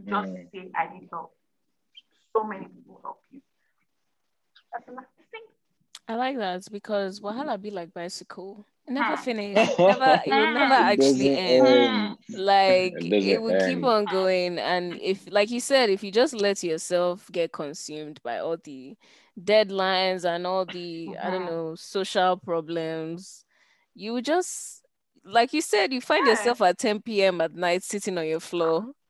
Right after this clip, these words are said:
Speaker 3: crying.
Speaker 1: Uh,
Speaker 2: Crying.
Speaker 3: <laughs> And you'll be
Speaker 1: and now it's
Speaker 3: wondering,
Speaker 1: supposed
Speaker 3: "Is
Speaker 1: to
Speaker 3: this
Speaker 1: be
Speaker 3: my life?"
Speaker 2: <laughs>
Speaker 1: now it's supposed to be the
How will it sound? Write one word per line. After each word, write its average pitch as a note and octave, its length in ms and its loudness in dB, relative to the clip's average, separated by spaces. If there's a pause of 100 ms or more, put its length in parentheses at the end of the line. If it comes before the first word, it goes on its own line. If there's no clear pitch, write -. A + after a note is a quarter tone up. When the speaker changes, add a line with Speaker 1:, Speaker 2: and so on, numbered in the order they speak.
(180)
Speaker 3:
crying. D#3+ 380 -2 (200)
Speaker 1:
Uh, - 20 -6 (360)
Speaker 2:
Crying. A#2+ 380 2
Speaker 3:
<laughs> - 40 -8
And C#4+ 160 4
you'll D4 180 6
be G#3 120 4
Speaker 1:
and B3 100 4
now B3 60 6
it's C4+ 100 8
Speaker 3:
wondering, C4+ 300 2
Speaker 1:
supposed C4 240 2
Speaker 3:
"Is C4+ 80 0
Speaker 1:
to - 60 -6
Speaker 3:
this B3+ 140 -2
Speaker 1:
be C#4 60 2
Speaker 3:
my E3 140 2
life?" D3+ 640 -2 (260)
Speaker 2:
<laughs> - 180 -20
Speaker 1:
now C#4+ 300 4 (100)
it's C4+ 140 -10
supposed A#3 280 -8
to G3+ 40 -20
be G3+ 180 -20
the F3+ 100 -20